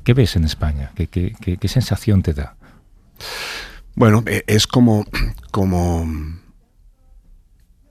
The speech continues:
Speaker 2: como no es raro en, en nuestro momento y particularmente en Europa, es una sociedad, em, terriblemente dividida, crispada, polarizada, eh, pero creo, tengo la intuición, igual me equivoco,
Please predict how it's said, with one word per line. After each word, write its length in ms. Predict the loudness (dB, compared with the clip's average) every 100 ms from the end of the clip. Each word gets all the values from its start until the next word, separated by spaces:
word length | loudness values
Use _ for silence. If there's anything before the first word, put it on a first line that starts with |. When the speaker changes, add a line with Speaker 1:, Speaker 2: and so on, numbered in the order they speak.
| -6
Speaker 2:
como 200 | -2 2
no 140 | 4 4
es 60 |
raro 260 | 2 2 2
en, 180 | 2 0
en 160 | -4
nuestro 260 | -4 -6 -6
momento 540 | -2 2 2 0 0
y 300 | 0 -2 -4
particularmente 600 | -6 -10 -6 -4 0 0
en 60 | 0
Europa, 280 | -2 -4 -6
es 120 | -2
una 120 | -4
sociedad, 640 | -4 -6 -6 -4 -2 -4 -6 _ -20 -20 -20 -12
em, 640 | -4 -2 -2 -4 -6 -10 -16 -20 -20 _ _ _ _
terriblemente 880 | -2 2 4 4 4 4 2 0 4
dividida, 640 | 4 4 2 2 0 -4
crispada, 680 | -6 -8 -8 -4 -2 0 -2
polarizada, 920 | -4 -4 -4 -6 -4 -2 -2 -4 -6 -12 -20 -20 -20 -20 _ -10
eh, 520 | -6 -4 -4 -8 -12 -16 _ _ _ _ _
pero 400 | 4 4 2 -2 -14 _ _ _
creo, 340 | 0 4 4 2
tengo 240 | 0 0
la 60 | -2
intuición, 480 | -4 -6 -2 0 0
igual 220 | -4 -4
me 80 | -4
equivoco, 480 | -4 -6 -6 -8